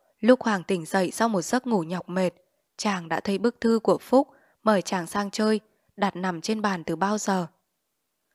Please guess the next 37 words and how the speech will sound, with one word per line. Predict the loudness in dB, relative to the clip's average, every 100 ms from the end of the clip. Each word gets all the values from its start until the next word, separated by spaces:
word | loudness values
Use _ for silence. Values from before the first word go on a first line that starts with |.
| _ -2
Dở | 0 0
thư | 0 -2
ra, | 0 -2 -2 -6 _ _ _
Hoàng | -2 0 -2 -6
chăm | -6 -6
chú | -2 -2 0
đọc | -2 -2
từng | -4 -6
chữ, | -2 -2 -2 -4 _ _ _
đọc | -2 0
lại | -2 -2
lần | -4 -4
thứ | -6 -6
hai, | -4 -2 -4 -8 _ _ _ _
vì | 0 2
đột | 0 -2
nhiên | -4 -2 -4 -6 _ _
chàng | -4 -4 -4 -2
có | -2
cái | -2 -2
linh | -2 0
cảm | -2 0
lạ | -4 -2
lùng | -2 -4
rằng | -4 -4 -6 -14 _ _ _ -4
chính | -2 -2
Kim | -2 -4 -2
Thu | 2 2 0 _ _ _ _ -2
đã | 0 2
lấy | 0 2
tờ | 0 2
giấy | 0 -2 -2
trong | -4 0
quyển | -2 0
vở | -2
của | 2 -2
nàng | 0 -4 -4